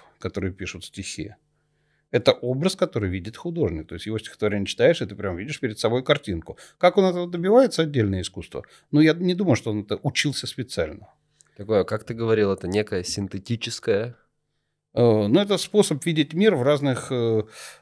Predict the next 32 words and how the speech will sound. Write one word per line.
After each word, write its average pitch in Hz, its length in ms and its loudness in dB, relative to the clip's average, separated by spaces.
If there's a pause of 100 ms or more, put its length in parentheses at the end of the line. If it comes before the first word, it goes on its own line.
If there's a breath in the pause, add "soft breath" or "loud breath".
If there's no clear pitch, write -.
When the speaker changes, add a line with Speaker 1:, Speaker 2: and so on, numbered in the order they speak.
Speaker 1:
выражениях, 117 720 4
э, - 100 -4
Speaker 2:
Мгм. 110 100 0
Speaker 1:
передавать 147 460 4
мир 95 160 -6
в 90 80 -8
разных 95 240 -8
выражениях. 101 400 -6
То - 80 -8
есть, - 120 -12 (300 loud breath)
э, - 60 2
в 113 380 6
виде 156 180 2
предметов, 160 480 2
которые 147 320 2
он 135 80 0
складировал 156 600 2
у 147 40 -2
себя - 140 -2
на 160 160 2
даче, 208 320 4
это 151 240 0
был 117 140 0
способ 139 340 -6
восприятия. 131 420 0
Причем 139 220 0
там 143 160 4
много 143 240 2
абстракций. 123 480 -4
То - 80 -14
есть - 140 -14
это - 200 -6